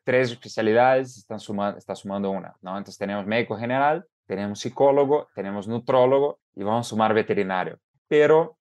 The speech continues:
por ejemplo, las empresas ya nos empiezan a pedir algunas especialidades. ¿Y cómo definimos esas especialidades?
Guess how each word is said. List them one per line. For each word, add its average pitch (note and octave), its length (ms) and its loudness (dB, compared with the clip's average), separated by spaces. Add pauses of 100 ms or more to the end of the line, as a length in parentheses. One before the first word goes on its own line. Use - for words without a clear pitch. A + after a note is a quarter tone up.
por A#2 140 -2
ejemplo, G#2 400 -4
las G#2+ 240 -6
empresas B2 420 -2
ya B2+ 160 0
nos B2 200 -4
empiezan A#2 520 -4
a G#2+ 100 -8
pedir G2+ 280 0
algunas G2 340 0
especialidades. G#2 960 -2 (240)
¿Y C3 160 -4
cómo F3 260 4
definimos C3 720 0
esas G2 280 -8
especialidades? F#2+ 880 -4